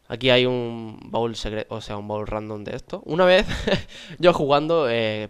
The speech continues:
pagué un montón, no sé cuánto costaba. No te ponen ni el precio aquí. Me dio una cama, una cosa súper útil.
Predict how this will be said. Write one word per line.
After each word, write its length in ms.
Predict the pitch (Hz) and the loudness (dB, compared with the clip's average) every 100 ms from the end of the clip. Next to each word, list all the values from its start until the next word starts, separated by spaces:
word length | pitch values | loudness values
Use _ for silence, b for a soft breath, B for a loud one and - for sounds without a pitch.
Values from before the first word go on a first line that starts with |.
| - | -4
pagué 200 | 110 120 | 0 0
un 80 | |
montón, 380 | 147 123 117 151 | 0 -2 -2 -4
no 60 | 123 | -4
sé 120 | - | -8
cuánto 600 | 113 113 110 107 101 98 | -8 -8 -8 -8 -8 -12
costaba. 360 | - - 104 117 | -18 -10 -10 -8
No 120 | 117 113 | -12 -10
te 100 | 120 | -4
ponen 180 | 135 | -4
ni 60 | 120 | -4
el 60 | 120 | -6
precio 260 | 127 - | -8 -8
aquí. 220 | 110 147 _ b b b b b | -10 -12 _ b b b b b
Me 160 | - 123 | 2 4
dio 100 | 151 | 6
una 180 | 175 123 | 4 2
cama, 340 | 131 113 - | 0 0 -10
una 240 | - 156 156 | -8 -6 -4
cosa 320 | 151 160 151 | -4 -4 -6
súper 360 | - - 123 117 | -4 -6 0 0
útil. 320 | 127 98 98 | 0 -4 -12